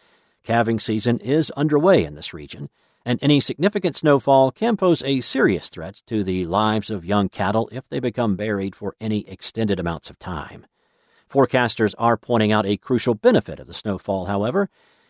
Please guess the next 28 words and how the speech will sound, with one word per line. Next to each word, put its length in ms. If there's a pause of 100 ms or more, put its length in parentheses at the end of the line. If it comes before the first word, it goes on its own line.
Many 240
of 100
the 160
areas 480
expected 640
to 260
get 240
the 140
heaviest 580
snowfall 540
with 140
this 120
storm 440
have 280
been 120
enduring 420
severe 480
to 180
extreme 520
drought 340
conditions, 520 (360)
so 340
the 120
snowmelt 520
later 400
in 80
the 60
spring 480